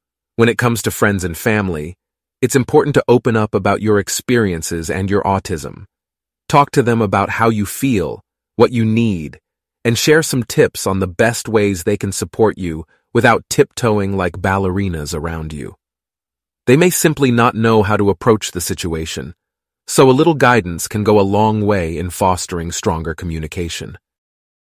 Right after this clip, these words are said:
As for building new connections, my general advice is to focus on shared interests or hobbies. Engaging in activities you enjoy not only puts you in a room with like-minded individuals,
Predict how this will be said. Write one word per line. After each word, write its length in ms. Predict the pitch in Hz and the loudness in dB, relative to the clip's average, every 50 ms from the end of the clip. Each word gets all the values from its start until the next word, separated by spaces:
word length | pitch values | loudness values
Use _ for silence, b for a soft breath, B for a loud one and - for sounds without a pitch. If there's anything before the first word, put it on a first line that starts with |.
| _ - | _ 0
As 180 | 127 127 - | 2 2 2
for 120 | - 135 117 | 2 0 4
building 400 | 101 135 135 135 120 120 113 113 | 6 6 6 6 6 2 2 2
new 140 | 113 117 | 0 0
connections, 760 | - - 117 117 120 127 - - 87 67 58 57 - - - - _ _ _ _ _ _ | 0 0 -2 -2 -2 -2 -4 -6 -8 -8 -10 -12 -14 -16 -16 -18 _ _ _ _ _ _
my 140 | 120 123 123 | 2 2 2
general 400 | 117 101 143 156 175 175 160 139 | 4 4 4 4 4 2 2 2
advice 520 | 120 104 101 127 127 107 90 92 - - - | 2 2 2 2 2 2 0 -2 -6 -8 -8
is 160 | 113 104 - | -8 -6 -4
to 80 | - | -6
focus 400 | 110 - 131 120 - - 127 - | -2 2 2 2 2 2 -2 -2
on 180 | - 110 107 104 | -2 -2 -4 -4
shared 400 | - - - 131 120 120 120 110 - | -4 -2 0 2 2 2 2 0 -2
interests 580 | 123 120 113 - - 78 71 - - - - - - | -4 -6 -4 -4 -4 -4 -4 -6 -10 -12 -12 -4 0
or 160 | 113 110 98 | 0 0 2
hobbies. 640 | 92 120 117 110 - 80 62 53 - - - - - _ _ _ _ _ _ _ _ _ _ _ _ _ _ | 0 -2 -2 -2 -2 -6 -8 -10 -12 -14 -14 -16 -18 _ _ _ _ _ _ _ _ _ _ _ _ _ _
Engaging 480 | 135 139 127 143 143 151 135 147 143 135 | -2 2 4 6 4 6 4 2 2 2
in 100 | 131 123 | 2 2
activities 600 | 120 113 - - - 143 127 127 117 113 107 98 | 2 0 0 2 0 2 2 2 0 0 0 0
you 100 | 117 110 | 0 0
enjoy 420 | 107 104 95 104 120 120 117 107 104 | 0 0 0 2 4 6 6 6 4
not 200 | 107 110 117 120 | 4 4 4 4
only 220 | 127 123 117 110 | 4 2 0 -2
puts 280 | - - 143 127 - - | 2 0 0 0 2 0
you 120 | 127 117 113 | 0 0 2
in 80 | 104 | 0
a 60 | 101 | 0
room 340 | 95 95 117 120 117 107 101 | 0 0 0 0 2 0 0
with 160 | 95 87 - | -2 -4 -2
like-minded 640 | 110 110 117 135 - - 117 107 107 101 101 98 - | 0 2 2 2 2 0 -2 -2 0 0 -2 -4 -4
individuals, 760 | - 107 98 90 95 117 117 117 123 117 120 120 117 - | -4 -4 -2 0 0 0 0 0 -2 -2 -2 -2 -4 -8